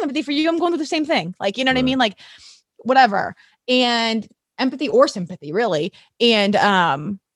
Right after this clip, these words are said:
Speaker 1: in those moments of life date, it's like, "Wow, this is a guy who has grown up with a different set of life experiences than me." So when he ha-, when he experiences what I'm experiencing together with him,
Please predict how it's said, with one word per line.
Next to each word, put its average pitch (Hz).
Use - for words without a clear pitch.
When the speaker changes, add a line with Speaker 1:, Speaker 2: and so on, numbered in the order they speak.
Speaker 1:
in 254
those 269
moments 247
of 233
life 226
date, 196
it's 196
like, 226
"Wow, 269
this 214
is 339
a 330
guy 175
who 214
has 190
grown 208
up 247
with 208
a 175
different 214
set 302
of 277
life 220
experiences 175
than 170
me." 160
So 254
when 240
he 339
ha-, 285
when 220
he 311
experiences 226
what 196
I'm 185
experiencing 185
together 170
with 170
him, 175